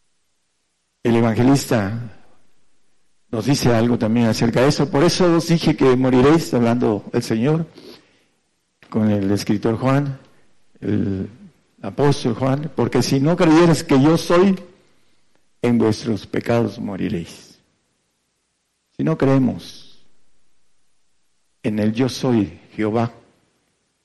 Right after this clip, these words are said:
de los ejércitos, en Cristo Jesús, en que nos ordena que hagamos las cosas para que tengamos la herencia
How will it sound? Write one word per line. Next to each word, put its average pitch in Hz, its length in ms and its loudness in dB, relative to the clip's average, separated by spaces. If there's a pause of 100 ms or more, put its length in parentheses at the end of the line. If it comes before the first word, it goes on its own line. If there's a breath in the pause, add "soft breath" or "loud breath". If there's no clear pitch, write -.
(140)
de 101 80 -6
los 101 180 -6
ejércitos, - 680 -6
en 98 100 -10
Cristo - 380 -8
Jesús, - 540 -14 (920)
en 113 80 -2
que 120 140 2
nos 113 160 0
ordena 139 360 2
que 151 60 0
hagamos 131 340 2
las 120 180 0
cosas 120 360 -2
para 98 300 -2
que 98 240 0
tengamos 131 360 0
la 123 100 4
herencia 120 640 2